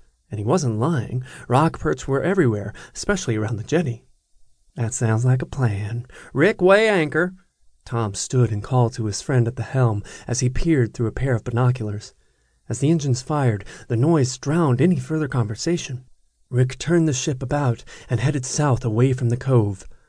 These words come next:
Once they came to the far side of the jetty that outlined the bay, Kyle held up his hand for Rick to stop. Out here wouldn't interfere with mer life or Lenny's fishing territory either. "You could cast your nets down current, away from the rocks,"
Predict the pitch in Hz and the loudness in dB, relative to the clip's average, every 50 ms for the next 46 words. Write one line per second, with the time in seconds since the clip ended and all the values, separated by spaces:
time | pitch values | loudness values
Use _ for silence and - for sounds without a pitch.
0 | _ _ _ _ - 120 131 127 - 170 143 - 151 147 131 156 131 127 - 135 | _ _ _ _ -2 0 0 0 0 -2 -2 0 -2 -2 -2 -2 -6 -4 -2 0
1 | 131 127 127 - 127 127 123 - 127 120 131 120 110 117 110 - 117 110 107 117 | 0 0 0 -2 -4 -4 -4 -6 -4 -2 0 0 0 0 0 0 -2 -2 -2 -2
2 | - 117 117 110 107 107 104 104 127 123 113 104 101 98 - - - - - - | -2 -2 -2 -2 -2 -2 -2 2 2 2 2 2 -2 -8 -12 -16 -20 -20 -16 -10
3 | - 143 151 151 131 123 151 151 143 156 135 131 120 - - 131 147 139 120 104 | -6 -4 -2 0 2 2 2 2 0 -2 -4 -4 -6 -8 -4 -2 0 0 0 0
4 | - - 117 101 127 131 127 - - 120 - - - 151 139 123 - - - - | 0 -4 -4 -2 -2 -2 -2 -4 -6 -6 -6 -4 -4 -2 -2 -2 -2 -4 -8 -12
5 | - - - _ _ _ _ _ _ - - 110 113 107 - 123 123 113 107 117 | -12 -14 -20 _ _ _ _ _ _ -8 -4 -2 -2 -2 2 2 2 2 2 0
6 | 120 - 113 113 107 107 101 - - - 143 143 135 123 113 104 98 104 - - | 0 0 0 0 0 -2 -4 -6 -8 -8 -4 2 4 4 4 4 0 -4 -4 -2
7 | 117 104 127 143 139 113 107 104 101 104 - 127 135 143 120 123 131 135 123 123 | 0 2 2 4 2 2 0 -2 -4 -4 2 2 2 2 4 2 2 2 2 0
8 | - - 143 127 - 135 113 - - 120 113 113 - - 135 139 147 - 143 156 | 0 -2 -4 -4 -2 -2 -2 -2 -2 -2 -2 -2 -2 -2 -4 -4 -4 -4 -4 -4
9 | 143 131 107 98 - _ _ _ _ _ _ _ _ _ _ _ _ _ _ - | -4 -4 -6 -8 -12 _ _ _ _ _ _ _ _ _ _ _ _ _ _ -10
10 | 123 - - - - 120 113 110 107 - - 104 101 110 104 - - - 107 104 | -10 -8 -8 -6 0 2 2 2 2 0 -2 -2 0 0 -2 -2 -2 -2 0 0
11 | 98 - - 127 139 147 147 - - _ _ _ _ _ _ _ - 120 117 120 | 0 2 4 4 6 6 4 0 -4 _ _ _ _ _ _ _ -4 2 4 4
12 | 117 120 123 107 113 123 127 113 95 - - - | 4 4 4 2 4 6 6 4 2 0 -10 -18